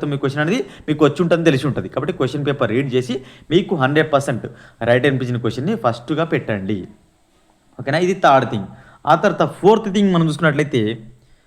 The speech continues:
ఒక క్వశ్చన్ ఉంటుంది. ఒక క్వశ్చన్ అనేది మనం చదివిన తర్వాత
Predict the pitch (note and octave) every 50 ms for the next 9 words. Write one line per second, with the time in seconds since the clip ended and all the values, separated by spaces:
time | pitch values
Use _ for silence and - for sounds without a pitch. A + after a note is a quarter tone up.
0 | _ _ _ _ _ - E3+ - G3+ - E3+ E3 D#3 G#3+ A3+ A3 G3+ F#3 G#3 G3
1 | G3 F3 C#3 A#2+ C3+ D3 - - - - C#3 F#3+ F3+ - D#3+ D#3 C#3 F#3+ F#3+ F#3+
2 | F#3 F#3 F3 F3 C3 A2+ B2 D#3+ - - - _ _ _ _ _ _ _ - E3
3 | D#3+ - D#3 C#3+ E3 F#3 F#3 F#3+ F#3 - E3